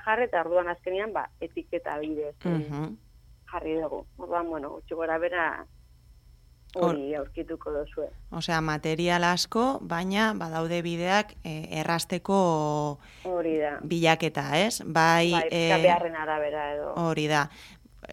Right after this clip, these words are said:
Speaker 2: Osea, o-, oso ondo dago gainera, ez? Jakinda zenba denbora eman nahi diozun, egin nahi duzunari, pues horren arabera, edo nahi baduzu hausnartu, edo nahi baduzu zerbait praktikara eraman, pues gauza desberdinak aurkituko dituzu, ez?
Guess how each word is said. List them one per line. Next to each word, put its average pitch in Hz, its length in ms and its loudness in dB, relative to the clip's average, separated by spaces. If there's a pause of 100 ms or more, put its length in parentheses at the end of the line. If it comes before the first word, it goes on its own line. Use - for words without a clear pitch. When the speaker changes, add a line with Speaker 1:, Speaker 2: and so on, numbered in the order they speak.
Speaker 2:
Osea, 156 280 -4
o-, 170 220 4
oso 180 160 2
ondo 165 180 4
dago 151 300 6
gainera, 160 440 4
ez? 196 80 0
Jakinda 165 500 0
zenba 180 340 0
denbora 175 440 2
eman 175 260 2
nahi 175 180 2
diozun, 170 500 -2
egin 175 260 0
nahi 180 160 0
duzunari, 180 600 0
pues 165 260 -4
horren 170 260 0
arabera, 143 560 2
edo 147 200 -2
nahi 151 140 0
baduzu 156 340 0
hausnartu, 170 580 -2 (320)
edo 160 220 0
nahi 151 180 2
baduzu 156 720 0
zerbait 160 340 0
praktikara 165 580 0
eraman, 214 460 4
pues 156 200 -4 (240)
gauza 160 280 0
desberdinak 156 520 0
aurkituko 156 420 -4
dituzu, 151 480 -6
ez? 202 180 -8